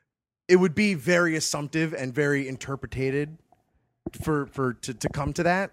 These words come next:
which is what I, where I was at. But again, and, and it's, and it's, and in the big picture and the perspective of things,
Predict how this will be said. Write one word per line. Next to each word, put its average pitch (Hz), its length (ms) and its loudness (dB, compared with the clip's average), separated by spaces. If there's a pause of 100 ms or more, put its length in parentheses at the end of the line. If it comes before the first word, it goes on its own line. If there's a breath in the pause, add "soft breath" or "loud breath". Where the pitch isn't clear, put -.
(100)
which 131 240 4
is 131 100 -4
what 123 220 -4
I, 120 120 -2
where 127 280 0
I 123 100 2
was 113 160 -2
at. 123 280 -2 (580 soft breath)
But 214 160 4
again, 208 320 2
and, 190 160 -4
and 196 240 -6
it's, - 140 -10
and 156 160 0
it's, 156 500 -4 (120)
and 156 220 4
in 175 160 -2
the 160 80 -2
big 160 220 4
picture 143 380 4
and 123 180 -8
the 120 60 -8
perspective 135 460 0
of 117 120 -4
things, 107 280 -8